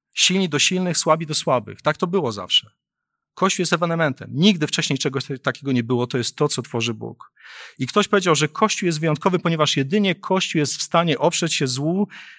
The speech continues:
zmienić ludzkie serce, zamienić nienawiść w miłość, przynieść upamiętanie, przebaczenie, pogodzenie i pokój. Nie ma nic takiego, co mogłoby się równać z lokalnym kościołem, kiedy funkcjonuje właściwie.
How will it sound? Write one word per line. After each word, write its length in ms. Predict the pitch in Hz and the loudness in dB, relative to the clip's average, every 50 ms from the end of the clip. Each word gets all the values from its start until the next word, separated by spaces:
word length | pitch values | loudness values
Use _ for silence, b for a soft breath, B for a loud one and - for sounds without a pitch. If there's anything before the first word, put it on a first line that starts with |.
| B B | B B
zmienić 520 | - 120 113 123 135 165 190 196 180 165 - | -6 -4 0 2 4 4 4 4 4 4 2
ludzkie 260 | 165 156 - - 139 | 0 0 0 0 -2
serce, 460 | - - 175 175 185 170 - - 160 | 0 4 4 4 4 4 2 0 2
zamienić 540 | 131 139 135 139 160 175 175 160 143 - - | 2 2 2 2 2 2 0 0 0 0 -2
nienawiść 460 | 139 139 156 165 156 151 135 117 117 | 0 2 2 2 0 0 -4 -6 -4
w 40 | 117 | -2
miłość, 540 | 139 165 185 185 180 180 170 - - - b b b b b b b _ | -2 0 0 0 0 -2 -2 -4 -6 -8 b b b b b b b _
przynieść 360 | - - 185 180 170 - - | -4 -2 0 0 0 0 -2
upamiętanie, 720 | 151 - 147 143 139 131 127 - 180 180 185 180 175 165 | -2 0 0 0 0 0 0 2 4 4 4 2 0 -2
przebaczenie, 760 | 156 - - 147 131 139 131 - - - 175 175 170 170 165 | -2 -2 -2 0 0 0 0 0 0 -4 -4 -2 -2 -2 -2
pogodzenie 560 | 156 - - 139 127 127 117 120 139 135 135 127 | -2 -2 -4 -4 -2 -2 -2 0 0 0 0 0
i 80 | 123 - | -2 -2
pokój. 460 | - 120 113 - - - - - b b b b b b b b _ _ | -4 -4 -4 -4 -8 -16 -18 -18 b b b b b b b b _ _
Nie 200 | - 131 170 208 | 0 2 4 4
ma 120 | 202 175 160 | 4 4 2
nic 220 | 175 190 170 - | 2 0 0 0
takiego, 380 | - 151 - - 156 147 147 139 | 0 0 0 -2 -4 -4 -4 -4
co 140 | - - 143 | -2 0 0
mogłoby 360 | 151 160 151 147 135 131 135 | 0 0 0 0 -2 -2 -2
się 160 | - - 131 | -2 -2 -2
równać 320 | 147 160 160 151 135 131 | -2 -2 0 0 0 0
z 60 | 123 123 | 0 -2
lokalnym 360 | 127 - - 143 143 139 131 | -2 0 0 2 2 2 0
kościołem, 400 | - 120 - - - 131 127 120 | 0 -2 -2 -2 -2 0 0 0
kiedy 160 | - 117 113 | -2 -2 -4
funkcjonuje 460 | - - 117 - - 120 113 110 107 | -2 -2 -4 -2 -2 -2 -2 -2 -2
właściwie. 560 | 101 104 95 - - - 98 92 101 101 - | -4 -4 -4 -4 -4 -6 -8 -10 -12 -16 -18